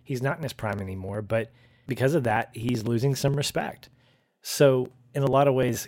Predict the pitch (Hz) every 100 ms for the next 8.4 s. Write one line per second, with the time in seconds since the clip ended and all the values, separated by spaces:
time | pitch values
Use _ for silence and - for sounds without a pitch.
0 | 127 127 143 131 120 117 123 127 - 104
1 | 98 107 117 113 98 - _ _ _ -
2 | - 123 123 - 127 117 117 113 101 107
3 | 117 123 123 - 123 120 117 _ _ _
4 | - 123 120 123 131 - 127 117 107 101
5 | _ _ _ 127 120 117 123 117 113 -
6 | - 123 110 - 104 - 120 107 104 101
7 | 117 117 143 131 117 123 - 107 - -
8 | 98 85 -